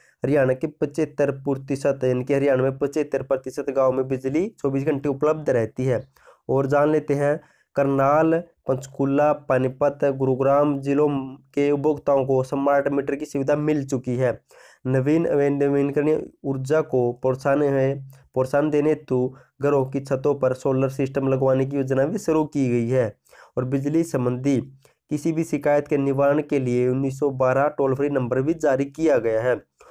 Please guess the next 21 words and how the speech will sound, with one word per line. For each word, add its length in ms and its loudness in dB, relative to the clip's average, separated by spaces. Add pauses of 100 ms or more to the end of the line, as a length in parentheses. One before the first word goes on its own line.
(140)
और 240 -4 (100)
उपभोक्ताओं 600 0
को 500 -2 (120)
बिजली 440 0
मीटर 300 -2
से 200 0
रीडिंग 320 0
से 120 -10
संबंधित 460 -2
जानकारी 480 0
के 120 -2
लिए 160 0
ट्रस्ट 400 -2
रीडिंग 420 0
की 100 -4
सुविधा 300 0
भी 160 0
शुरू 240 0
की 240 -2
गई 200 0
है। 200 -2